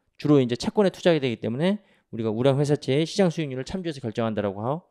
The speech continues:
예, 제가 분명히 말씀을 드렸잖아요. 맞는 문장이 되고, 그다음에 삼 번은 우리가 이거 계산 문제까지도 풀어봤잖아요. 그 초과 종-, 적립액과 자산인식 상한 중에서 어떤 거야?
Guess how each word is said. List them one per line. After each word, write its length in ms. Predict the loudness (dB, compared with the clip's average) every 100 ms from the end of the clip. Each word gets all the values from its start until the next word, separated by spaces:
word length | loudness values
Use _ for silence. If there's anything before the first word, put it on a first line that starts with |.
| _ _ -12
예, 80 | -10
제가 140 | -8
분명히 180 | -4 -2
말씀을 300 | -2 -4 -6
드렸잖아요. 520 | -6 -8 -8 -12 -14 -20 _ _ _ _ _ _ _ _ -6
맞는 240 | 0 2
문장이 260 | 4 4 2
되고, 400 | 2 2 2 0 _ _ _ _
그다음에 240 | -2 0 2
삼 160 | 4
번은 180 | 6 6
우리가 200 | 6 4
이거 120 | 4
계산 260 | 2 2 4
문제까지도 440 | 4 4 2 0
풀어봤잖아요. 600 | 2 4 2 0 -4 -4
그 100 | -6
초과 280 | -6 2 4
종-, 360 | 6 2 -2 -4
적립액과 640 | -2 2 4 4 4 2
자산인식 460 | 2 2 2 2 -2
상한 360 | -2 0 0 -4
중에서 520 | -6 -6 -4 -4 -6 _ _
어떤 240 | -10 -4 -4
거야? 160 | -4